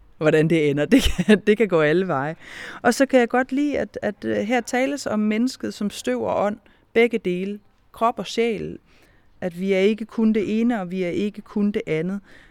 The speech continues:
Men i den her fantastiske blanding af at have en krop og samtidig have en sjæl og en ånd,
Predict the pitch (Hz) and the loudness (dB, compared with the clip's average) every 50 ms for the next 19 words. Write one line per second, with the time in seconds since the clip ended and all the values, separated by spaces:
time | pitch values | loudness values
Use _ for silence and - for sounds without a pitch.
0 | _ - 190 185 185 180 180 - 196 175 - 202 208 220 220 220 214 220 214 175 | _ -6 -4 -2 -2 -2 -2 -4 -4 0 2 4 4 4 2 2 0 -2 -2 -2
1 | 160 156 160 - - - - - - - 190 180 - 202 202 196 - - 180 170 | -4 -6 -10 -16 -20 -20 -20 -12 -6 -6 -6 -4 -4 -4 -4 -4 -6 -8 -10 -10
2 | - - 180 - - 165 156 156 160 175 190 196 196 - - - _ _ - _ | -8 -8 -10 -8 -4 -2 -2 -2 -2 -4 -6 -8 -10 -10 -16 -20 _ _ -16 _
3 | - 180 175 170 - - 151 - 185 190 202 196 - 165 151 - - 190 190 - | -4 -4 -4 -4 -6 -8 -12 -8 -4 -2 -2 -2 -4 -6 -10 -6 -4 -4 -4 -4
4 | - - - - 160 - - 165 170 175 - - - 185 165 156 151 156 180 180 | -8 -12 -10 -8 -8 -6 -6 -6 -6 -6 -8 -10 -8 -8 -6 -6 -6 -4 -6 -6
5 | 175 - - 160 156 - - - 208 190 170 151 147 143 143 - - - 175 - | -6 -6 -8 -8 -8 -8 -4 -2 -2 -2 -2 -2 -4 -4 -6 -4 -4 -4 -4 -4